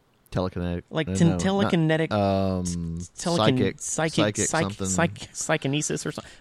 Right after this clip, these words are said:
Speaker 2: I don't
Speaker 1: Yeah.
Speaker 2: know. But they tried real hard to make her interesting, and it just never worked.
Speaker 1: Hmm.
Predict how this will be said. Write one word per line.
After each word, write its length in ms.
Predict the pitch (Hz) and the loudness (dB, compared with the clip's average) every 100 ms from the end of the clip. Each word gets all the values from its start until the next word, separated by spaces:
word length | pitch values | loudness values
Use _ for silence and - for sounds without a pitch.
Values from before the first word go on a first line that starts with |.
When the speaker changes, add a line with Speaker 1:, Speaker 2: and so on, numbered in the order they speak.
| - | -2
Speaker 2:
I 80 | - | 4
don't 100 | 180 | 6
Speaker 1:
Yeah. 60 | 151 | 4
Speaker 2:
know. 140 | 78 - - - _ _ | 2 -6 -18 -20 _ _
But 100 | 175 | 6
they 120 | 226 | 6
tried 300 | - 226 226 | 8 4 2
real 500 | - 392 392 370 330 | 2 2 6 6 6
hard 540 | 226 233 180 104 76 85 - - _ _ _ | 4 4 4 4 0 -6 -16 -20 _ _ _
to 120 | - | 2
make 180 | 202 202 | 4 6
her 100 | 202 | 4
interesting, 440 | 165 175 170 113 98 | 2 2 0 0 0
and 60 | |
it 60 | 104 | 0
just 200 | 110 139 | -2 0
never 440 | 131 135 147 135 | 2 2 2 2
worked. 380 | 107 113 76 - - | 0 0 -4 -8 -10
Speaker 1:
Hmm. 360 | 87 80 76 | -8 -6 -6